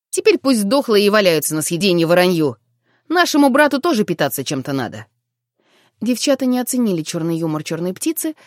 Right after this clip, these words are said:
но бывают в жизни непреодолимые обстоятельства, и тогда нужно сделать выбор. Такой особый вид выбора. Какую сторону ни прими, будешь терзаться до самой смерти. И неважно, близка ли смерть или далека.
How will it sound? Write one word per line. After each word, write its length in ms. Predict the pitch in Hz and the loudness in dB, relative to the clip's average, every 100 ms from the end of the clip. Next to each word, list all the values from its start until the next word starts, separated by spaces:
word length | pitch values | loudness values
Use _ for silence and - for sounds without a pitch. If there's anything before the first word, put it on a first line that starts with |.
| _ - | _ -6
но 160 | 403 | -2
бывают 380 | 294 262 294 226 | 0 2 2 0
в 40 | |
жизни 280 | 202 240 214 | -2 -2 -2
непреодолимые 760 | 185 175 175 165 175 180 165 151 | -2 -2 -2 -2 -2 -2 -2 -4
обстоятельства, 760 | - 170 214 247 170 - 147 - _ | -6 -6 -4 -4 -6 -8 -10 -12 _
и 100 | 208 | -2
тогда 280 | 208 208 233 | 0 0 0
нужно 280 | 226 202 180 | 0 -2 -4
сделать 380 | 156 160 151 139 | -4 -6 -6 -10
выбор. 380 | 131 - - _ _ _ _ - - - | -12 -14 -20 _ _ _ _ -20 -20 -6
Такой 280 | 247 285 269 | -4 0 0
особый 520 | - 247 - 254 180 | 0 -2 0 2 2
вид 220 | 180 - | 0 -4
выбора. 420 | 160 139 135 - _ _ _ - | -4 -4 -6 -12 _ _ _ -8
Какую 360 | 220 208 233 214 | -8 -4 -4 -4
сторону 400 | - 208 196 190 | -2 -2 -2 -2
ни 140 | 196 | -4
прими, 400 | 226 285 370 359 _ _ - | 0 2 2 -2 _ _ -6
будешь 340 | 233 269 240 | -2 0 0
терзаться 440 | 180 156 170 - | -4 -4 -4 -6
до 120 | 127 139 | -6 -6
самой 300 | 160 151 139 | -4 -6 -6
смерти. 500 | 123 127 - - - _ _ _ _ - | -8 -10 -12 -18 -20 _ _ _ _ -2
И 100 | 277 | 4
неважно, 640 | 269 240 208 160 139 131 _ _ - | 4 4 0 0 -6 -10 _ _ -10
близка 420 | 180 170 - 277 | -4 -2 -2 0
ли 120 | 302 | 0
смерть 480 | 269 254 254 233 - - | 0 0 -2 -4 -18 -4
или 220 | 262 233 | -2 -2
далека. 500 | 170 151 - 127 | -2 -6 -8 -14